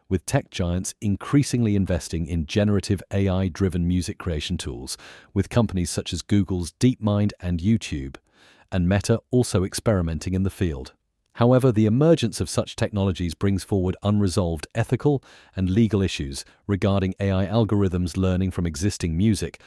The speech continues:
often without the original artist's consent or compensation. Next, Claude has introduced new commercial terms of service, effective from the new year, offering expanded copyright indemnity and ownership rights to customers.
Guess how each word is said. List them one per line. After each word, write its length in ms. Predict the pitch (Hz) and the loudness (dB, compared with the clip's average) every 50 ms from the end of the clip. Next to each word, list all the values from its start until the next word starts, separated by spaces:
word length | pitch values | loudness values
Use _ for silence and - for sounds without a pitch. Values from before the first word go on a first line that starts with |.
| - - _ _ _ | -20 -20 _ _ _
often 320 | - 123 123 - 160 156 139 | 0 0 0 2 2 2 4
without 280 | 113 101 110 110 95 | 4 4 2 0 0
the 120 | 104 104 98 | 2 2 2
original 380 | 95 104 92 - 95 95 92 - | 2 2 2 0 0 -2 -2 -2
artist's 420 | 90 82 78 - - 87 - - | -2 -2 -2 -2 -4 -6 -6 -6
consent 580 | - - 87 78 - - 165 139 87 80 - - _ _ | -6 -4 -4 -2 0 2 2 2 2 -2 -6 -12 _ _
or 300 | - 131 117 82 73 73 - | 0 0 0 0 -2 -6 -8
compensation. 720 | - 95 85 - 90 98 92 - 143 151 139 - - - - _ _ _ _ _ _ _ _ _ _ _ _ _ _ _ _ _ _ _ _ _ _ _ _ _ _ _ _ - | -6 -6 -4 -4 -2 -4 -2 0 0 0 0 -2 -6 -10 -12 _ _ _ _ _ _ _ _ _ _ _ _ _ _ _ _ _ _ _ _ _ _ _ _ _ _ _ _ 2
Next, 420 | 110 123 92 71 - - - - _ - - - _ - | 4 4 4 2 0 -8 -12 -12 _ -20 -20 -20 _ -6
Claude 360 | - - 135 139 147 156 - | 0 4 4 4 4 4 4
has 160 | 123 107 92 | 2 2 4
introduced 500 | 127 123 - - 92 92 95 87 - - | 4 2 2 0 0 0 0 0 0 2
new 200 | 101 107 120 127 | 4 6 6 4
commercial 420 | - - 117 110 101 92 - - 95 | 4 2 2 4 4 2 0 -2 -4
terms 300 | - - 98 90 82 76 | -2 -2 -2 -2 -2 -2
of 100 | 82 - | -6 -6
service, 460 | - - 92 76 64 67 - - - - - - - - - | -2 -2 -2 -2 -2 -6 -8 -8 -10 -10 -16 -20 -20 -14 -8
effective 480 | - 101 - - 147 - - - 104 - | -6 -4 0 2 0 0 0 -2 -4 -4
from 140 | - 92 87 | -2 -2 -2
the 60 | 85 | 0
new 180 | 87 90 92 92 | 0 2 2 2
year, 400 | 95 104 120 104 78 69 67 - _ _ - - - - - | 2 2 2 0 0 -2 -8 -12 _ _ -20 -20 -20 -8 -2
offering 440 | - 110 - - 110 104 104 104 - | -2 0 0 2 2 2 2 0 -2
expanded 760 | 107 - - - - - 143 147 143 131 131 135 117 - - | -6 -8 -8 -6 -2 0 0 2 2 2 2 0 -2 -4 -8
copyright 540 | - - 151 - - 101 87 80 80 - - | -4 -4 -2 0 0 0 0 0 -2 -2 -2
indemnity 560 | 95 82 90 82 85 85 80 - - 92 92 - | -2 0 0 0 0 -2 -2 -2 -2 -4 -2 -2
and 160 | - 95 90 - | -2 -4 -2 2
ownership 400 | 113 131 131 110 - - - - - | 2 4 4 2 2 0 -4 -6 -6
rights 280 | 85 73 73 - - | -8 -8 -8 -8 -8
to 80 | - - | -8 -6
customers. 640 | - - 113 - - - 69 64 62 - - - | -2 -2 -2 -4 -4 -8 -12 -12 -10 -12 -12 -14